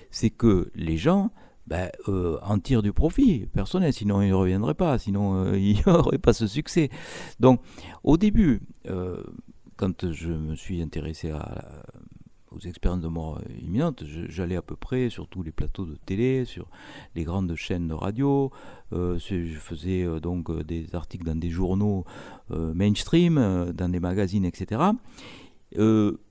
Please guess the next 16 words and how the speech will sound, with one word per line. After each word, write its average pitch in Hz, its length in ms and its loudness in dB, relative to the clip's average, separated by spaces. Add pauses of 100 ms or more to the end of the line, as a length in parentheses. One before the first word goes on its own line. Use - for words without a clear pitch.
j'ai 127 160 4
commencé 170 400 4
la 156 100 6
T 147 140 0
C 151 140 -2
H, 151 420 2
bon, 123 360 0
on 104 160 0
a 117 80 0
commencé 123 440 -4
à 123 80 -4
en 113 480 -4
parler 110 220 -4
un 110 100 -4
petit 113 160 -10
peu, 135 280 0